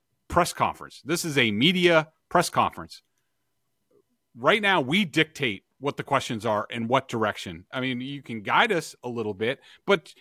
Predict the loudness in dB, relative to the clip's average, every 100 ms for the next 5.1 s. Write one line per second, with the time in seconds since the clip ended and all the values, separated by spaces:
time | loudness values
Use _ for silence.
0 | _ -4 -2 0 0 4 2 2 2 2
1 | 2 -2 0 0 0 -2 -2 2 2 2
2 | 4 2 2 -2 -4 -2 -2 -2 -2 0
3 | 2 4 2 0 -4 -2 0 -2 -4 -10
4 | -4 0 2 2 2 0 0 -2 2 2